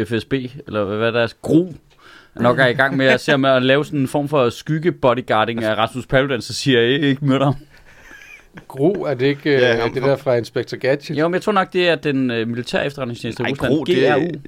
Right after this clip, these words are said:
Speaker 3: det er der ham med alle minionsene.
Speaker 1: Ja, ja, lige præcis, som det er det.
Speaker 2: Nå
Speaker 1: De
Speaker 2: ja.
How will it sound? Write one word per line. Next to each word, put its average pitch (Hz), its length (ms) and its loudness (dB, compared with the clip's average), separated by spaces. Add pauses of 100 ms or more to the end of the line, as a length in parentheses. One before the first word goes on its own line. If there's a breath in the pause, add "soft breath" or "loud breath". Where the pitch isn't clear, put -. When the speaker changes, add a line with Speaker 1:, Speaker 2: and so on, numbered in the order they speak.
Speaker 3:
det - 40 -8
er 117 40 -2
der 113 100 0
ham 123 120 -4
med 135 140 -2
alle 131 180 -6 (100)
minionsene. 127 760 -6
Speaker 1:
Ja, 180 140 2 (100)
ja, 156 60 2
lige 147 160 -4
præcis, 139 220 -12
som 131 120 -10
det 127 100 -2
er 135 40 0
det. 143 120 -4 (360)
Speaker 2:
Nå 139 180 -10
Speaker 1:
De 147 100 0
Speaker 2:
ja. 139 60 2